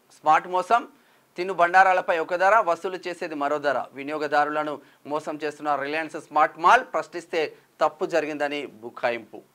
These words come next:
ఎస్సీ వర్గీకరణ తీర్పుకు వ్యతిరేకంగా ఆగస్టు ఇరవై ఒకటిన భారత్ బంద్. ఎస్సీ వర్గీకరణ వ్యతిరేక పోరాట సమితి. అక్కడ మాదిగలు, ఇక్కడ మాలలు వచ్చేస్తారు. ఇది ఇట్లా ఉంటే ఒకసారి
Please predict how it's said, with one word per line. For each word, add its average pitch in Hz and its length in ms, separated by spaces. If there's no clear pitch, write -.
ఎస్సీ 156 280
వర్గీకరణ 180 540
తీర్పుకు 175 380
వ్యతిరేకంగా 175 540
ఆగస్టు 160 380
ఇరవై 156 180
ఒకటిన 156 260
భారత్ 147 360
బంద్. 185 400
ఎస్సీ 247 260
వర్గీకరణ 151 540
వ్యతిరేక 147 420
పోరాట 139 380
సమితి. 120 440
అక్కడ 117 420
మాదిగలు, 160 680
ఇక్కడ 143 420
మాలలు 123 460
వచ్చేస్తారు. - 640
ఇది 117 120
ఇట్లా 131 220
ఉంటే 131 520
ఒకసారి 120 440